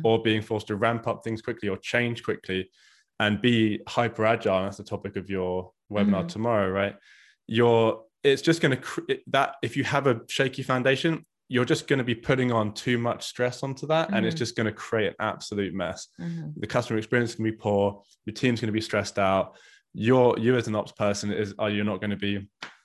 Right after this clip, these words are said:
Speaker 1: able to support all of this? So having that strong foundation is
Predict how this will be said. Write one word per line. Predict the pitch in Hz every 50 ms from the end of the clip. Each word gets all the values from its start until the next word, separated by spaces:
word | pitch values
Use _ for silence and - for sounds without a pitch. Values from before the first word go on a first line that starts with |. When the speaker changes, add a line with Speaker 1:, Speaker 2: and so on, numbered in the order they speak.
| _ - - -
Speaker 1:
able | 123 113 98 98
to | -
support | - 104 104 - - 107 104 -
all | 95 95
of | 95 92
this? | - 90 90 92 - - - _ - - - - - - - _
So | - - - 117 120 110
having | 117 - - 131 135 127 139 135 123
that | 117 113 110 127
strong | - - - 110 107 104
foundation | - 104 98 98 101 101 98 101 98 - - 95 90 92 - -
is | 104 95 95 92 - -